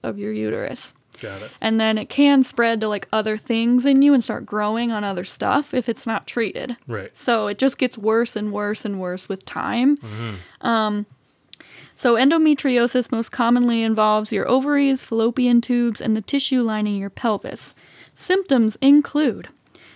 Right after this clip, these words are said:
Speaker 1: uh, painful periods, pain in the lower abdomen, cramps one or two weeks around men-, menstruation, heavy menstrual bleeding or bleeding between periods. And by, like, heavy, they mean, like, you could bleed for, like, months.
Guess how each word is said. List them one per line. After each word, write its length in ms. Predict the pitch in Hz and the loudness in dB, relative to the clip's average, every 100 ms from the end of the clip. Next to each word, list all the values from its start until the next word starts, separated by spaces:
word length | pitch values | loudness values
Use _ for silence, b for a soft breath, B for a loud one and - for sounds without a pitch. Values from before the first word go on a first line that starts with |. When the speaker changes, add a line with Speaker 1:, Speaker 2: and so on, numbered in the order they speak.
| b - | b -4
Speaker 1:
uh, 380 | 226 220 220 - | -2 0 -2 -2
painful 460 | 277 294 311 330 | 2 4 4 0
periods, 720 | - 294 320 214 147 - - - | 0 0 2 0 -2 -8 -14 -16
pain 300 | - 247 247 | -2 2 4
in 120 | 240 240 | 6 4
the 80 | 233 | 4
lower 320 | 233 240 240 | 2 2 0
abdomen, 640 | 233 269 247 190 139 196 - b | 0 0 0 -4 -8 -14 -18 b
cramps 420 | - 302 302 277 - | -2 4 4 2 4
one 180 | 269 | 6
or 100 | 285 | 6
two 220 | 269 302 277 | 4 2 4
weeks 300 | 311 - 240 | 4 2 -2
around 340 | 226 226 226 | -2 0 0
men-, 120 | 226 - - | 0 -4 -4
menstruation, 840 | 240 247 - - 294 294 190 220 - b b b | 2 2 2 0 -2 -2 -6 -10 -14 b b b
heavy 360 | 277 294 320 | 0 4 4
menstrual 440 | 269 262 277 269 233 | 6 4 2 0 0
bleeding 460 | 240 247 277 285 | 0 2 6 6
or 140 | 240 226 | 4 0
bleeding 400 | 240 254 262 226 | 0 2 4 2
between 380 | - 247 240 | 2 4 4
periods. 500 | - 214 202 208 208 | 2 -2 -6 -8 -8
And 160 | - 226 | -4 0
by, 140 | 226 | 2
like, 220 | 233 226 - | 2 0 0
heavy, 540 | 240 226 285 294 294 b b b b | 2 2 4 2 -2 b b b b
they 140 | 226 | 0
mean, 200 | 240 240 | 2 2
like, 220 | 226 214 208 | 0 -4 -6
you 120 | 208 | -6
could 200 | 247 190 | -4 -4
bleed 280 | 196 190 185 | -4 -4 -4
for, 120 | 190 | -4
like, 220 | 175 - | -6 -6
months. 680 | 196 180 - - - - | -8 -8 -8 -10 -10 -10